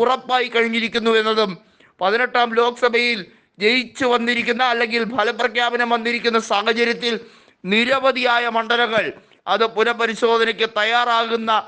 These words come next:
ഒരു രാഷ്ട്രീയ സാഹചര്യത്തിലേക്ക് കാര്യങ്ങൾ പോകണം എന്നാണ് അദ്ദേഹവും പറഞ്ഞിരിക്കുന്നത്. അദ്ദേഹം മാത്രമല്ല, ഒഡീസയുടെ മുൻ മുഖ്യമന്ത്രിയായ നവീൻ പട്നായിക്കും ഈ സ്റ്റേറ്റ്മെന്റിൽ ഉറച്ചു നിൽക്കുമ്പോൾ, ബി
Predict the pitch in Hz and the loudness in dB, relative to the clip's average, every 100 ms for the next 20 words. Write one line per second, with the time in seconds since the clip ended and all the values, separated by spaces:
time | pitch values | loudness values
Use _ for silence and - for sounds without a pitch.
0 | - - 214 220 220 220 - 240 233 214 | -8 -4 0 2 2 0 -2 -2 0 0
1 | 220 220 214 214 214 208 196 202 226 240 | 0 -4 -6 -2 -2 0 -2 -2 0 0
2 | 233 226 208 220 220 214 - 208 214 208 | 0 0 2 2 2 0 -2 0 2 2
3 | 208 202 202 185 190 190 202 202 202 190 | 2 2 0 0 -2 -2 -2 -2 0 0
4 | 160 - - _ _ _ _ _ _ - | 0 -4 -20 _ _ _ _ _ _ -20
5 | - - 156 190 208 202 208 214 214 208 | -20 -8 -2 0 0 0 0 0 0 0
6 | 214 233 - _ _ _ _ - 185 226 | -2 -4 -12 _ _ _ _ -6 -2 0
7 | 233 233 220 220 226 233 202 220 220 220 | -2 0 0 2 0 -2 -2 0 2 2
8 | 214 220 220 208 220 254 - 233 214 226 | 0 0 -2 -2 0 -2 -2 -4 0 -2
9 | 220 208 190 - _ _ - 196 240 240 | 0 -2 -4 -8 _ _ -10 -4 -2 -4
10 | - 214 220 226 226 220 220 180 208 226 | -2 -2 0 0 0 0 0 0 0 2
11 | 247 226 208 214 208 214 202 127 - - | 0 0 0 0 2 4 2 0 -8 -20
12 | - 151 190 | -8 -2 0